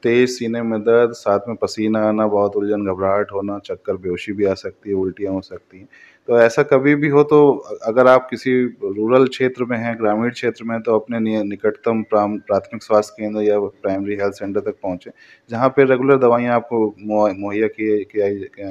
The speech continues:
की जाती हैं। Especially जिसे हम लोग, अ, एंटीप्लेटलेट ड्रग कहते हैं, जो थक्का घोलने की दवाएँ हैं, एस्पिरिन है, क्लोपिडोग्रेल है और बाकी दवाएँ, जो बेसिक दवाएँ हैं, वहाँ से मुहैया हो जाती हैं। और उसके बाद से हम लोग का सेंटर,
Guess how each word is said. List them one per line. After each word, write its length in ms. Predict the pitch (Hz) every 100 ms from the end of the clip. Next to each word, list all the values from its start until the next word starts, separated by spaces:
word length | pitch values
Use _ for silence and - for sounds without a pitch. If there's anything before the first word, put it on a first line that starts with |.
| 90
की 200 | - 110
जाती 400 | 104 101 104 98
हैं। 100 | 104 _ _ _ _ _ 110
Especially 400 | - 113 - 120
जिसे 280 | 113 117 113
हम 140 | 110
लोग, 220 | 110 107
अ, 280 | 104 101 -
एंटीप्लेटलेट 600 | 107 110 - 107 110 110
ड्रग 120 | 107
कहते 280 | 104 98 104
हैं, 60 | 104
जो 80 | 101
थक्का 240 | 98 - 98
घोलने 320 | 95 101 101
की 80 | 101
दवाएँ 340 | 95 95 95
हैं, 320 | 101 98 95
एस्पिरिन 400 | 95 - 104 98
है, 180 | 95 98
क्लोपिडोग्रेल 760 | - 92 - 95 95 98 98 92
है 220 | 92 90 _ _ _ -
और 140 | 156
बाकी 300 | 147 135 135
दवाएँ, 240 | 135 131 135
जो 80 | 135
बेसिक 360 | 135 135 160
दवाएँ 260 | 139 135 131
हैं, 80 | 131
वहाँ 260 | 127 123
से 140 | 123 123
मुहैया 340 | 113 107 117
हो 100 | 113
जाती 240 | 113 107
हैं। 80 | 135
और 80 | 131
उसके 200 | 123 143
बाद 300 | 127 123 135
से 240 | 135 135
हम 240 | 131 117 123
लोग 120 | 123
का 100 | 135
सेंटर, 480 | 127 123 120 127